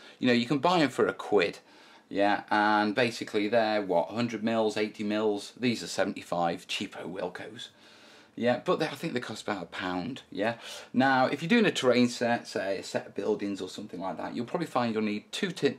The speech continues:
two tubs of your base colour and then one of each of your,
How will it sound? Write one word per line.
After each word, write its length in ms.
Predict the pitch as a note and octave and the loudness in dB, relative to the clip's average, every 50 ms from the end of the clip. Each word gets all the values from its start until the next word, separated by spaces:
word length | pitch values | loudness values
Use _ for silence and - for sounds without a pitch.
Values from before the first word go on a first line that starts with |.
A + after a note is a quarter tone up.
| - _ - | -10 _ -6
two 160 | - F3 D#3 | -4 -4 -2
tubs 320 | - - C3+ A2+ - - | 0 0 0 0 0 -2
of 100 | - G#2+ | -4 -4
your 120 | A2 G#2 F#2 | -4 -2 0
base 260 | - G2 G2 F#2+ - | 0 0 0 -2 -6
colour 520 | - - - G2+ F#2+ F#2 F#2 F#2+ F#2 - - - - - - - | -8 -6 -2 0 2 4 4 4 4 2 -2 -10 -14 -14 -12 -4
and 140 | - A2 A2 | 0 2 4
then 160 | A2+ A2 G#2+ | 4 4 6
one 240 | A2 A#2+ B2 A#2 A2+ | 6 6 8 8 6
of 100 | G#2+ G2 | 4 2
each 240 | A2 G2 - - - | -2 -4 -6 -8 -10
of 120 | - - - - | -12 -12 -16 -14
your, 200 | - F#2+ G2+ G#2 | -12 -10 -8 -8